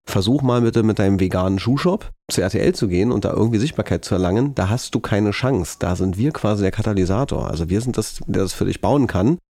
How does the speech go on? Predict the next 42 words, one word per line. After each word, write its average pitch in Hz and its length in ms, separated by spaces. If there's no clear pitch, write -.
Und 101 140
das 90 140
müssen 160 260
wir 156 140
auch. 160 160
Das - 340
ist - 140
jetzt - 160
in 95 60
den 90 40
letzten 98 320
drei, 82 180
vier, 117 140
fünf 104 260
Jahren 101 220
hat 120 100
es 101 120
angefangen 101 440
zu - 120
fliegen 110 320
mit 151 100
den 143 100
Verlagen. 135 540
Das - 260
wird 87 160
immer 131 380
mehr. 117 300
Also 92 180
du 82 100
hast 76 200
vor 78 100
fünf - 300
Jahren 82 180
niemand 98 300
von 85 100
R 82 140
T - 100
L 95 140
auf 90 100
irgendeiner 85 240
Affiliate-Messe 85 560
gesehen. 87 460